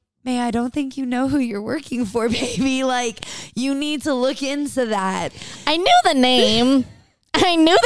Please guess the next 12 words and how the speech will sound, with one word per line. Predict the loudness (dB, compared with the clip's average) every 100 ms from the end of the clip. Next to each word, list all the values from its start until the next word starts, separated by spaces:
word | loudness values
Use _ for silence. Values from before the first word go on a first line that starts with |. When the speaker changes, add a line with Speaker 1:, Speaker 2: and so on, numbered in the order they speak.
| 6
Speaker 2:
they | 6
were |
in | 4 2
finance, | -2 -2 2 4 4 2 0
damn | 2 4 6
it. | 4 2 -2 -10 -12 -18 _ _ _ _ _ _ _
Anyways, | 0 0 0 -2 -6 -10 -14 -20 _ _ _ 0
enough | 2 4
about | 2 0
that. | -2 -2 -4 -6
<laughs> | -4 -4 -6 -18 -20 -20 _ _ _ _ _
Um, | 2 4 6 4 2 0